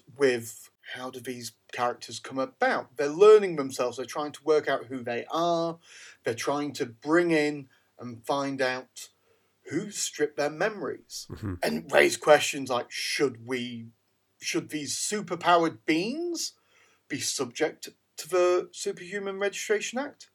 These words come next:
Speaker 1: There was a lot
Speaker 2: Mm-hmm.
Speaker 1: to it.
Speaker 2: It reminds me of the line in Civil War, the film, where they say, "Gosh, I wish Thor and Hulk were here."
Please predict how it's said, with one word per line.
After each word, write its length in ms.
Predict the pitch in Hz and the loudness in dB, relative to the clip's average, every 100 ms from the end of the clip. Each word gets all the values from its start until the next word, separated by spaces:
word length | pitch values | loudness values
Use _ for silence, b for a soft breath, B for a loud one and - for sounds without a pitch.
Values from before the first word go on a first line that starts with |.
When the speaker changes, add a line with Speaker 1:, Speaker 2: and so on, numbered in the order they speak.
| _ | _
Speaker 1:
There 80 | 147 | -2
was 120 | 147 | 0
a 60 | 170 | 2
lot 220 | 165 180 | 2 0
Speaker 2:
Mm-hmm. 320 | 92 - - | -2 -10 -8
Speaker 1:
to 60 | 123 | -8
it. 140 | - - _ b | -8 -14 _ b
Speaker 2:
It 80 | 127 | 6
reminds 480 | 131 139 147 156 131 | 8 8 8 4 4
me 180 | 139 131 | 2 2
of 520 | 117 117 104 - - - | 2 2 0 -6 -16 -4
the 460 | 113 113 110 107 | 2 4 4 2
line 720 | 110 113 117 113 110 107 107 - | 0 2 2 2 2 0 -4 -2
in 580 | 117 113 110 104 101 104 B B B | 2 4 4 0 -4 -6 B B B
Civil 380 | - - 113 110 | -2 2 2 2
War, 300 | 110 107 98 | 0 2 0
the 80 | 101 | -4
film, 640 | - 143 120 92 87 95 - | 4 6 6 2 -6 -14 -14
where 640 | 110 107 104 95 92 92 - B B B B | -6 -2 0 0 -2 -4 -10 B B B B
they 120 | 107 | 0
say, 420 | - 107 101 90 - | 2 2 2 0 0
"Gosh, 380 | 107 87 - - | 0 0 -2 -2
I 40 | |
wish 420 | 98 107 - - - b b b b | 0 0 -2 -8 -14 b b b b
Thor 440 | - 110 104 95 | 4 6 6 4
and 100 | 80 | 4
Hulk 300 | 110 117 - | 4 4 2
were 80 | 90 | -6
here." 460 | 98 85 85 82 | -2 -2 -2 -6